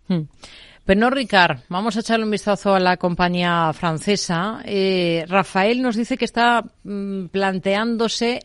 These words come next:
entrar, que está planteándose tomar mañana una posición en esta compañía con una orden límite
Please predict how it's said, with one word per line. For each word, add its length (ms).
entrar, 640
que 80
está 200
planteándose 640
tomar 600
mañana 800
una 260
posición 400
en 60
esta 200
compañía 440
con 180
una 220
orden 360
límite 480